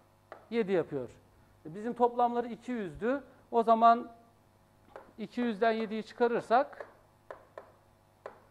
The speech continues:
geriye yüz doksan üç kalır.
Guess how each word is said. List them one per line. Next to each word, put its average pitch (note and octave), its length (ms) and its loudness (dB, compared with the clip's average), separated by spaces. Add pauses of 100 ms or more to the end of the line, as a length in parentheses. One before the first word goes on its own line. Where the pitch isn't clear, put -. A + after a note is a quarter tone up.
(1900)
geriye A#3 300 -2
yüz A3+ 320 -8
doksan A#3+ 320 2
üç C4+ 160 -6
kalır. G3 300 2